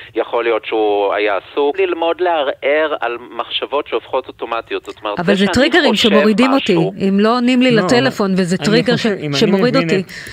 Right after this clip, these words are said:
Speaker 3: אם אני מבין את,
Speaker 2: כן.
Speaker 3: אה, דוקטור טנא,
Speaker 2: נו.
Speaker 3: אה, תראי, יש לנו כל מיני מחשבות של אנחנו פחות טובים,
Speaker 2: אוקיי.
Speaker 3: אנחנו יותר
Speaker 2: אז איך
Speaker 3: חלשים.
Speaker 2: משנים לאדם את המודעות?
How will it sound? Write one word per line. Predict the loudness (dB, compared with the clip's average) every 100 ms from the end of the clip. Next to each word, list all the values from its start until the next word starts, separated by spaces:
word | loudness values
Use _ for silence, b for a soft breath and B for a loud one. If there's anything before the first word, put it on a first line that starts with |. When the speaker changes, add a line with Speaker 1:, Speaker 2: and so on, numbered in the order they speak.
| -8
Speaker 3:
אם | -6
אני | -4 -4
מבין | -4 -4 -4
את, | -2
Speaker 2:
כן. | -2
Speaker 3:
אה, | -2 -4 -6 -8
דוקטור | -10 -12 -12 -10 -10 -10
טנא, | -10 -8 -8 -4
Speaker 2:
נו. | -4 -2 -4 -6
Speaker 3:
אה, | -6 -6 -8 _ _ -8
תראי, | -4
יש | -2 -4 -4
לנו | -4
כל | -4 -2
מיני | -2 -2
מחשבות | -6 -8 -8 -8 -8 -10
של | -8 -6
אנחנו | -6 -8 -12 -14
פחות | -14 -10 -12 -8
טובים, | -10 -6 -6 -4
Speaker 2:
אוקיי. | -4 -2 -4
Speaker 3:
אנחנו | -4 -4 -4
יותר | -4 -4 -8
Speaker 2:
אז | -4 -4 0
איך | 0
Speaker 3:
חלשים. | 0
Speaker 2:
משנים | 0 0 0 2
לאדם | 0 0 0 0
את | 0
המודעות? | 0 2